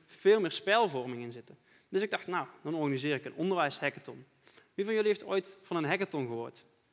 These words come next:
Die kant niemand, die kant wel. <laughs> Wie van jullie heeft ooit meegedaan aan een hackathon? Nou, als je een hackathon meemaakt,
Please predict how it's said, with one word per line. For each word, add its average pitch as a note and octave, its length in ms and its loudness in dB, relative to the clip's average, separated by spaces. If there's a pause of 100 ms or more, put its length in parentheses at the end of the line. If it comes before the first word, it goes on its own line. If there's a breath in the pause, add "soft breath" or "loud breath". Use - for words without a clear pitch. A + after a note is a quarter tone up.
(2250 soft breath)
Die D3 160 -2
kant C#3 140 0
niemand, G#3 320 -2
die C#3+ 80 -10
kant A#2 160 -10
wel. D3+ 220 -10
<laughs> - 1400 -10
Wie F#3 140 6
van G#3+ 100 0
jullie G#3+ 140 6
heeft G#3 140 2
ooit F3+ 160 2
meegedaan F#3 480 4
aan D3 80 2
een C#3+ 60 4
hackathon? C3+ 440 -2 (2250 soft breath)
Nou, C3+ 180 -2
als E3+ 120 2
je G3+ 80 4
een F#3+ 140 4
hackathon G3+ 380 0
meemaakt, A3+ 540 -2